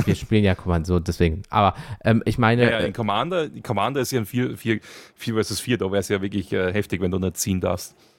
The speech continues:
Speaker 2: Als einziger. Aber es ist ja ein One-on-One. Also wenn du zu, wenn du Magic One, One versus One spielst, darfst du ja als erstes auch nicht ziehen.
Speaker 1: Ja, ja, de-, deswegen. Aber deswegen dachte ich so am Anfang bei One Piece so, ui, der Erste, wenn er richtig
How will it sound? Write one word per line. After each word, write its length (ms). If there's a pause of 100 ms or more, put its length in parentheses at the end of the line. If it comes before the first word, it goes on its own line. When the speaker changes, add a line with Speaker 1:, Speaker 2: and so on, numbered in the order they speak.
(520)
Speaker 2:
Als 160
einziger. 560 (760)
Aber 380
es 140
ist 80
ja 100
ein 100
One-on-One. 540 (480)
Also 220
wenn 100
du 80
zu, 180
wenn 120
du 80
Magic 360
One, 280
One 160
versus 260
One 140
spielst, 240
darfst 160
du 60
ja 40
als 120
erstes 280
auch 140
nicht 180
ziehen. 240 (540)
Speaker 1:
Ja, 120
ja, 180
de-, 180
deswegen. 400 (160)
Aber 160
deswegen 260
dachte 240
ich 80
so 100
am 120
Anfang 280
bei 140
One 180
Piece 220
so, 180 (480)
ui, 280
der 160
Erste, 400
wenn 100
er 100
richtig 360